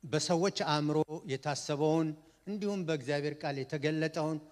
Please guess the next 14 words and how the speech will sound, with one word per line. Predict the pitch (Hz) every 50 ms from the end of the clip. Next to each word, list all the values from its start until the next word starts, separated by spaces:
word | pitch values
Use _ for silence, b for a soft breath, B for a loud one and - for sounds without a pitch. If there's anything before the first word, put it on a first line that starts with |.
| b b b b
ሁሉን | - 254 247 233 214 196 180 160 156 151 147 - - - _ _ _ _ -
እያንዳንዱን | - 151 147 156 151 151 151 139 143 139 143 139 135 135 135
ከቤተልሔም | - 139 131 123 131 131 - 143 135 131 127 139 143 135
ጀምሮ | 123 135 135 131 131 135 135
ያለውን | 131 127 127 131 143 151 160 156 151 151 B B B B B B B B
የትውልዱን | 131 139 143 - 151 139 135 139 131 - 131 135 127
ታሪክ | - - 127 127 131 143 139 - - - - _ _ _ _ _ _ _ _ _ _ _ _ _ -
በሚገባ | 120 107 131 120 127 139 139 - - 127 113 104 104 120 113 120 123 127 - - _ _ _ _ _ _ _ _ _ -
እንደሚገባን | 151 143 143 139 147 143 131 120 113 117 113 104 110 110 107 107
አድርጎ | 104 98 - - - - 127 123 123 120 - - b b b b b -
እግዚአብሔር | 156 110 104 120 113 110 110 113 113 120
በሱ | 107 120 113 - - 120 -
ተጠቅሞ | - 113 - - 113 - 117 113 113
አስተምሮናል። | 107 - - - 123 110 110 117 110 107 104 - -